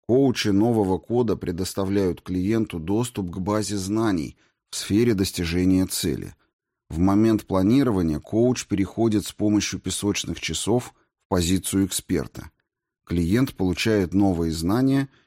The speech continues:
и начинает действовать по-новому. Новые действия превращаются в новые навыки.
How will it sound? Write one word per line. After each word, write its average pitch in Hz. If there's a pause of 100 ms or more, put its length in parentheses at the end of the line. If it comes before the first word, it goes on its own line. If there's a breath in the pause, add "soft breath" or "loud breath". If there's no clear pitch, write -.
(140 soft breath)
и -
начинает 113
действовать 90
по-новому. 73 (560)
Новые 90
действия 135
превращаются 107
в 92
новые 87
навыки. 73